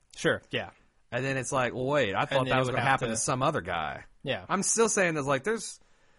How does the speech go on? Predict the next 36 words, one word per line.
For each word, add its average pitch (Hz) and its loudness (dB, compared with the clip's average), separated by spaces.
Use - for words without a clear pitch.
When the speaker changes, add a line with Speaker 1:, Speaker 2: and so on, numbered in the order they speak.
Speaker 2:
God, 156 -2
there's 170 -2
gonna 185 -2
need, 135 0
Speaker 1:
And, 208 4
Speaker 2:
they're 185 2
Speaker 1:
<laughs> - -4
and 185 4
Speaker 2:
gonna 190 6
Speaker 1:
what 247 12
Speaker 2:
need 202 6
a 185 8
lot 175 12
of 196 6
Speaker 1:
happens 170 0
when, 180 8
Speaker 2:
e-therapists, 147 4
Speaker 1:
what 202 10
Speaker 2:
okay? 240 4
Speaker 1:
happens, 233 6
what 196 4
happens 226 4
when 202 -2
the 156 -2
second 165 2
me 135 -2
wakes 127 -2
up 127 -2
in 143 -2
the 123 -6
computer 135 -4
and 120 -2
just 135 -6
assumes 139 -6
that 127 -6
he's 120 -4